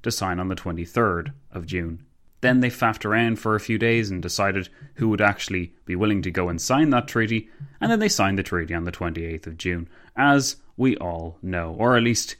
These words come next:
you know a few of those main events by this point. This brief timeline shows us where our story is headed for the next month,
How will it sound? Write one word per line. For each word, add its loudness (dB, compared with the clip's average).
you -2
know 4
a 0
few 2
of -2
those -2
main -4
events -4
by -4
this -8
point. -6
This 6
brief 4
timeline 4
shows 0
us -4
where 4
our 4
story 2
is 0
headed 0
for -6
the -2
next -4
month, -2